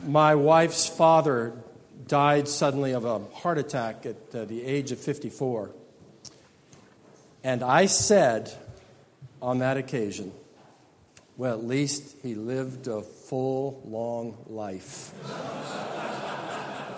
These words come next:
Um, so it's really just unbelievable to me to think that I'm sixty years old. Uh, when Bill, Bill Clinton was president,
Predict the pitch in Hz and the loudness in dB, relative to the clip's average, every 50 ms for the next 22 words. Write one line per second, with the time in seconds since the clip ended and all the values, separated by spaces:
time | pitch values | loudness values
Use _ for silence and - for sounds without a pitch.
0 | - 143 135 - - - - - - - - - - - - - - - - - | -10 -12 -12 -12 -12 -12 -12 -12 -12 -12 -12 -12 -12 -12 -14 -14 -14 -14 -14 -16
1 | - - - - - - - - - - - - - - - - - - - - | -16 -16 -16 -18 -16 -16 -16 -16 -16 -18 -18 -16 -16 -14 -16 -16 -16 -16 -16 -16
2 | - 139 143 - - - - - - - - - - - 110 120 127 131 131 127 | -16 -16 -16 -16 -16 -18 -20 -20 -20 -20 -20 -20 -12 -6 0 2 4 6 6 6
3 | 123 120 120 123 131 127 127 - - - - - 147 147 - - - 202 196 190 | 4 4 2 -2 -4 -6 -8 -14 -18 -12 -10 -8 -2 2 4 6 8 8 8 10
4 | 185 170 165 165 156 139 147 - - - - - - - - - - - - - | 8 8 8 6 4 0 -4 -8 -10 -12 -16 -18 -18 -16 -16 -16 -16 -18 -20 -20
5 | - - - - - - - - - - - - - - 147 - - 202 226 233 | -20 -20 -20 -20 -20 -20 -20 -20 -20 -20 -20 -16 -6 0 2 4 8 8 10 10
6 | 214 190 165 139 127 165 156 - - - - 147 156 156 156 151 151 156 170 226 | 10 8 6 6 4 4 4 4 0 -6 -2 0 4 4 4 4 4 4 4 2
7 | 240 220 143 127 120 117 - - 127 127 127 127 123 - 135 120 - - 147 135 | 2 0 -2 -4 -4 -4 -4 -4 -2 -2 -2 -4 -4 -6 -8 -6 -2 -2 -2 -2
8 | 127 127 - 131 120 120 117 120 123 120 123 123 120 - - - - - 143 143 | -2 -4 -8 -8 -8 -4 -4 -2 -2 -4 -4 -6 -10 -14 -14 -10 -4 -4 -4 -4
9 | - 143 151 139 135 131 135 139 139 131 143 165 156 127 - - - - - - | -4 -8 -6 -6 -4 -2 -2 -2 -2 -2 -2 -2 -4 -4 -6 -10 -16 -20 -20 -20
10 | - - - - - - 120 110 113 113 - - 135 123 120 117 165 165 165 156 | -20 -20 -20 -18 -12 -8 -8 -8 -8 -10 -8 -4 -4 -4 0 2 4 4 4 4
11 | 160 - 139 127 160 151 151 - - 180 175 131 127 127 123 120 113 - - - | 0 -4 0 2 2 2 2 0 0 0 0 0 -2 -2 -2 -2 -4 -6 -6 0
12 | - 185 180 156 151 120 120 117 - - - - - - - | 2 2 2 2 2 0 0 -2 -4 -6 -8 -10 -10 -10 -12